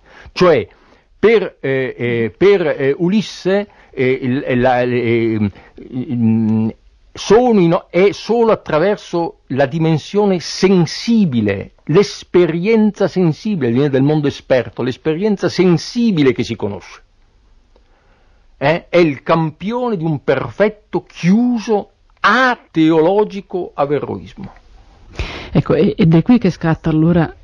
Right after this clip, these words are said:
Speaker 2: l'identificazione di Dante con Ulisse, cioè l'autonomia del conoscere.
Speaker 1: Ma questo era il
Speaker 2: Limitata.
Speaker 1: grande pericolo di Dante.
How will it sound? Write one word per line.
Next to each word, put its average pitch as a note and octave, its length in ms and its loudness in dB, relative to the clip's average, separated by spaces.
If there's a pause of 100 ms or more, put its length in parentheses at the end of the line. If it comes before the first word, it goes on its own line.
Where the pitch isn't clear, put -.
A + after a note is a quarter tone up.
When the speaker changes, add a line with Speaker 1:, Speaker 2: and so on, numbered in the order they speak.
(140)
Speaker 2:
l'identificazione F#3 1080 2
di E3 400 2
Dante E3+ 500 2
con D#3 180 2
Ulisse, D#3 440 0
cioè D#3+ 160 -2
l'autonomia E3+ 760 4 (200)
del D#3+ 220 -2
conoscere. D3+ 760 -2 (220)
Speaker 1:
Ma A3+ 220 -2
questo D#4+ 340 0
era C4 100 2
il A3 60 4
Speaker 2:
Limitata. G#3+ 240 2
Speaker 1:
grande C#4 260 2
pericolo A3+ 500 -2
di F3 120 -2
Dante. D#3+ 760 -2